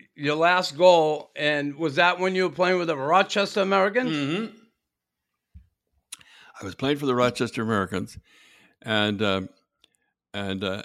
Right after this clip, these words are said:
Speaker 2: and, and everybody had goofed up. We had a, didn't have a very good team. <laughs> And he says, "Okay, Cherry, get out." And I hadn't pla-, I hadn't played much. And,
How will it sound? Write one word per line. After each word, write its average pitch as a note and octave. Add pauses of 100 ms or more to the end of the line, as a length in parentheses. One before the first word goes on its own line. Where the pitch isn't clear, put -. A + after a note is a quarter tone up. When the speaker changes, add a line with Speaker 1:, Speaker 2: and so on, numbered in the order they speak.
(100)
Speaker 2:
and, G2 (240)
and G#2+
everybody B2+
had F#2+
goofed B2+
up. A#2+
We G#2
had G#2+
a, F#2
didn't G#2+
have G#2+
a F#2+
very G2+
good F#2
team. G#2+ (840)
<laughs> -
And A3 (460)
he D3
says, D#3
"Okay, E3
Cherry, F3+
get E3+
out." E3
And D#3
I G3+
hadn't E3+
pla-, F3+
I F#3
hadn't D3
played D#3+
much. B2+ (300)
And, C#3